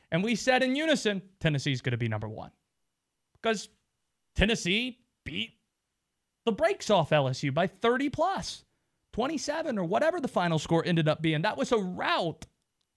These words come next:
and it was in Baton Rouge. That's how the committee works. The back end of that committee, or the back end of the rankings,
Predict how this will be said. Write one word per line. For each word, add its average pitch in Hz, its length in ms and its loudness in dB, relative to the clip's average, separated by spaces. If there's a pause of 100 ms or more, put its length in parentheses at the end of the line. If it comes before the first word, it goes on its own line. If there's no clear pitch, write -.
(140)
and 277 140 8
it 277 80 6
was 254 140 8
in 285 100 6
Baton 277 280 6
Rouge. 320 420 6 (1300)
That's 170 200 6
how 220 260 6 (260)
the 170 60 0
committee 190 260 6
works. 285 280 4
The - 100 -2
back 196 320 6
end 220 100 6
of 202 80 4
that 185 160 2
committee, 196 440 2 (360)
or 151 60 4
the 139 100 4
back 202 260 6
end 226 120 6
of 202 60 2
the 208 100 4
rankings, 208 520 2